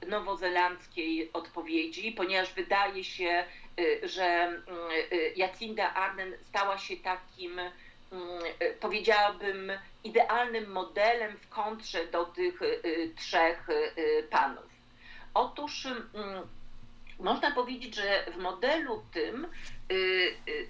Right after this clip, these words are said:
dobrostan społeczeństwa w długiej perspektywie jest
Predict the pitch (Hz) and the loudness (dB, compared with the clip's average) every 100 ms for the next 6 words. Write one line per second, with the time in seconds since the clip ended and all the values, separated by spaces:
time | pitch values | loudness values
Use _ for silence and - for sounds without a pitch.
0 | 175 202 185 175 202 240 302 - - - | 0 2 2 2 4 6 4 -2 -8 0
1 | 180 170 165 - 190 180 175 - 240 262 | 2 2 -4 -8 -6 -4 -4 2 2 2
2 | - - 180 - 233 233 226 214 180 - | -4 0 0 0 -12 -6 -6 -4 -6 -6
3 | 185 - - 262 220 226 214 202 | -8 -8 -10 -10 -6 -6 -4 -4